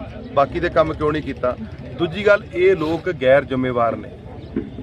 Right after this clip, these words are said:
ਅੱਜ ਸਾਡੇ ਪਾਕਿਸਤਾਨ ਨੇ ਇੰਡੀਆ ਦੇ ਉੱਤੇ ਕੇਸ ਕੀਤਾ ਆ ਯੂ ਐਨ ਓ 'ਚ ਵੀ ਸਾਡੇ ਗੰਦ ਜਿਹੜਾ ਵਾ ਇੰਡੀਆ ਜਿਹੜਾ ਸਾਡੇ ਵੱਲ ਭੇਜ ਰਿਹਾ ਵਾ।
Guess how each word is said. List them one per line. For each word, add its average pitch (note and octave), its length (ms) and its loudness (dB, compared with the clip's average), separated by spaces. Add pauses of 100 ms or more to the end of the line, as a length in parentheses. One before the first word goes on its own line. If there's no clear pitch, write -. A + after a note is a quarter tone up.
(240)
ਅੱਜ F3+ 140 2
ਸਾਡੇ E3 300 2
ਪਾਕਿਸਤਾਨ C#3+ 600 2
ਨੇ D#3+ 200 0 (200)
ਇੰਡੀਆ C3+ 260 2
ਦੇ C3+ 120 0
ਉੱਤੇ E3 160 -4
ਕੇਸ C3+ 320 -4
ਕੀਤਾ A#2+ 300 -2 (140)
ਆ - 100 -2 (680)
ਯੂ C#3 180 2
ਐਨ C#3+ 140 4
ਓ D3 60 2
'ਚ C#3+ 120 -6
ਵੀ F3+ 80 -2
ਸਾਡੇ C#3 440 2
ਗੰਦ C3 340 4
ਜਿਹੜਾ D3 240 4
ਵਾ D#3 140 6
ਇੰਡੀਆ C#3 380 4
ਜਿਹੜਾ D#3 260 4
ਸਾਡੇ B2 340 -2
ਵੱਲ B2 120 0
ਭੇਜ C#3 240 -4
ਰਿਹਾ G#2 160 -6
ਵਾ। G2 120 -8